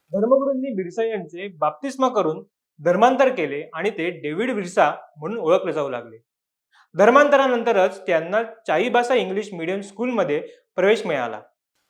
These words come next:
अठराशे शहाऐंशी ते अठराशे नव्वद या काळात त्यांनी मिशनरी स्कूलमध्ये उच्च शिक्षण घेतलं. या पाच वर्षात त्यांनी इंग्रजी बरोबरच ख्रिश्चन प्रार्थनाही शिकून घेतल्या.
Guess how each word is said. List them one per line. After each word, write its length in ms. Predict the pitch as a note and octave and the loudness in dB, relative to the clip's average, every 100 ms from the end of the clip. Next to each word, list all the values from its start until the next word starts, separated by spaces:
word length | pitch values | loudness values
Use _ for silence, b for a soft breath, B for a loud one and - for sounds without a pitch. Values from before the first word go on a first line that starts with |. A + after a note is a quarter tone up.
| _ - | _ -14
अठराशे 400 | F3+ C4 C4+ C4 | 2 2 4 0
शहाऐंशी 540 | A3+ F3+ F3+ A#3 D#3+ | 0 -2 -4 -8 -8
ते 120 | G#3 | 0
अठराशे 400 | F3 D#3+ G3+ A3+ | 0 2 -4 -4
नव्वद 420 | G3+ E3 E3 G3 - _ _ - | -4 -2 0 0 -2 _ _ 2
या 200 | G3 C#4 | 6 8
काळात 340 | A#3+ E3+ D#3+ | 8 8 6
त्यांनी 380 | - - E3+ G3 | 0 -6 -6 -6
मिशनरी 440 | F3 D#3 A3 B3 | -8 -10 -4 -4
स्कूलमध्ये 640 | B3 G3 F#3+ G3+ F#3 D3+ G3 G3+ | -4 -6 -4 -4 -6 -8 -10 -16
उच्च 260 | G#3 C4+ | -10 -8
शिक्षण 300 | G3+ - G3 | -8 -6 -4
घेतलं. 300 | D3+ C3+ A#2+ - _ _ | -4 -6 -10 -20 _ _
या 80 | A#3+ | 2
पाच 240 | A#3 C4+ C#4+ | 6 6 4
वर्षात 400 | B3 G3+ F#3 G3+ | 0 -2 -6 -6
त्यांनी 420 | G3+ F#3 A3 F#3 | -8 -8 -8 -8
इंग्रजी 340 | E3+ G#3 A#3 | -8 -8 -6
बरोबरच 540 | A3+ F#3 E3+ D3+ E3+ - | -4 -2 -2 -4 -4 -8
ख्रिश्चन 640 | _ _ - G3 G#3+ C#4+ | _ _ -10 -6 -2 0
प्रार्थनाही 560 | C4+ G#3 G3 F#3+ F3 B3+ | 4 4 2 -2 -2 -4
शिकून 320 | F#3 F3 E3 | -6 -8 -6
घेतल्या. 340 | D3 C3 A#2 | -8 -8 -18